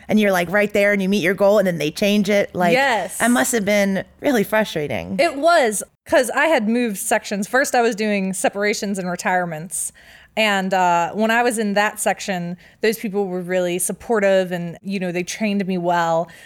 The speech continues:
Speaker 2: But I, I was struggling being nineteen away from home. Like,
Speaker 1: Yeah.
Speaker 2: you know, I was struggling with those things. And, you know, I, I still was battling with the P T, but I had a really awesome friend who, he was like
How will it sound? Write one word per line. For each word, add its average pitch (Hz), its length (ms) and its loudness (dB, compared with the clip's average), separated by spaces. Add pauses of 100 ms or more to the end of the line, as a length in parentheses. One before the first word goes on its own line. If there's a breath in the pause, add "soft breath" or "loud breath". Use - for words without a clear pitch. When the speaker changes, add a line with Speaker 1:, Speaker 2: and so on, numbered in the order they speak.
(100)
Speaker 2:
But 247 160 4
I, 269 260 0
I 381 40 2
was 349 140 0
struggling 254 560 0
being 240 260 0
nineteen 247 420 -2
away 220 200 0
from 190 160 -6
home. 185 560 0 (100)
Like, 233 280 2
Speaker 1:
Yeah. 175 60 -4
Speaker 2:
you 285 120 -2
know, 233 60 2
I 247 80 2
was 294 120 0
struggling 233 420 -2
with 196 180 -2
those 247 360 2
things. 180 640 -4 (440 loud breath)
And, 208 420 0
you 247 140 -2
know, 233 100 2
I, 220 180 4
I 233 120 0
still 302 300 0
was - 420 -2
battling 233 500 0
with 214 140 -2
the 202 80 -8
P 220 260 -6
T, 214 520 -2 (360 soft breath)
but 233 120 2
I 240 120 2
had 226 500 0
a 196 140 2
really 214 320 2
awesome 208 380 0
friend 190 420 0
who, 185 600 0
he 226 240 -6
was 196 200 0
like 170 420 -4